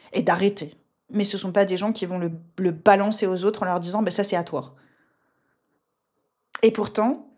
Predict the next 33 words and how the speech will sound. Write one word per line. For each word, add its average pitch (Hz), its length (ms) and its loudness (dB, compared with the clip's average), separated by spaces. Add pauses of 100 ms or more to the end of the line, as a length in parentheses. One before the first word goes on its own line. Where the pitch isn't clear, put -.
(140)
on - 80 2
va 202 160 6
t-, 202 160 -10
on 208 60 -2
va 185 140 0
souvent 285 460 2
te 269 140 0
jouer 220 220 2
ce 214 100 0
coup-là, 196 340 -4
tu - 200 -10
vois. 175 280 -14 (1040)
On 294 60 -6
va 180 100 0
souvent 311 480 0
te 277 160 0
jouer 214 160 0
ce 220 140 -4
coup-là, 170 280 -4
à 170 60 0
savoir, « 185 400 2
Ah, 185 60 0
mais 190 100 -2
bois 240 160 4
mon 269 140 2
poison, 247 360 4 (760)
et 196 100 2
dédouane-moi, 247 640 6
et 196 60 2
justifie-moi, 240 840 2
et 160 80 -4
voilà, 262 260 4
voilà », 240 340 2